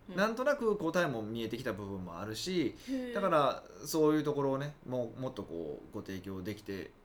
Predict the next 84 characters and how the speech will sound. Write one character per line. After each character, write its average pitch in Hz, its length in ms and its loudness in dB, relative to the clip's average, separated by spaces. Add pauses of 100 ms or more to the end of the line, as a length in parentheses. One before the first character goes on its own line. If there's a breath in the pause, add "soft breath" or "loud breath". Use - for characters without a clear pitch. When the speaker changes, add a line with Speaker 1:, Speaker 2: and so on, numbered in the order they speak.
(180)
Speaker 2:
い - 80 -10
け - 120 -8
た 87 120 -12
ら 76 120 -14
な 82 100 -12
と。 - 220 -16
ま 127 80 0
あ、 123 40 2
今 170 120 0
ま 185 80 4
で 123 100 2
こ 104 100 -2
う、 107 40 0
リ 131 80 0
ソ 185 140 -2
ー 180 40 -2
ス 196 80 -6
も 147 140 -2
足 123 100 0
り 131 60 -2
な 147 80 -2
か 135 120 -2
っ - 60 -8
た 90 100 -8
ん 85 60 -8
で、 90 60 -6
や 107 60 0
り 117 60 -4
づ 123 60 -4
ら 127 60 -2
か 110 80 -6
っ 85 60 -6
た 85 80 -10
っ 82 40 -12
て 87 100 -18
の 87 60 -12
も 85 80 -10
あ 107 40 -4
る 123 80 -6
ん 98 40 -8
で 65 80 -10
す - 80 -8
け 80 60 -14
ど、 85 160 -8 (280 loud breath)
Speaker 1:
う - 20 -16
ん。 170 40 -6
Speaker 2:
だ 143 80 2
い 147 40 2
ぶ 143 100 -6
こ 139 140 4
う、 123 40 0
人 104 160 -4
間 104 120 -2
も 95 100 -8
揃 104 180 -6
っ 101 40 -6
て 104 120 -6
き 98 80 -10
た 78 140 -12
ん 76 80 -14
で、 98 260 -6 (260 soft breath)
Speaker 1:
え、 226 140 6
集 349 320 2
大 320 240 6
成 208 220 2
み 214 100 0
た 180 100 2
い 175 40 0
な 180 80 -4
感 185 180 -2
じ 185 80 -2
で 180 80 0
す 165 60 2
か？ 196 40 8
Speaker 2:
に、 185 160 8
ま 165 280 10
あ、 - 20 -12
し - 80 -4
て 165 260 6
い 180 120 -2
き 185 260 -4
た 156 180 6
い 135 120 2
な 185 420 8